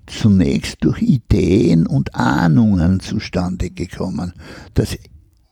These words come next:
ein Wissenschaftler ahnt oder glaubt, zu wissen, dass hinter Mars eine zweite Erde ist.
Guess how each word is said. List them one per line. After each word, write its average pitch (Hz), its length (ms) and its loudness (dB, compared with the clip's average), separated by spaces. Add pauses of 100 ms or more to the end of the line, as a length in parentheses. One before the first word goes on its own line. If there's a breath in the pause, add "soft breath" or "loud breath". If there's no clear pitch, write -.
(160)
ein 110 240 0
Wissenschaftler 135 880 0 (100)
ahnt 143 720 2
oder 123 300 -6
glaubt, - 920 -4 (640 loud breath)
zu 117 200 0 (100)
wissen, 170 560 2
dass - 260 -2
hinter 170 460 2
Mars 107 1040 0
eine 117 280 2
zweite 87 600 -2
Erde 82 600 -2
ist. - 320 -10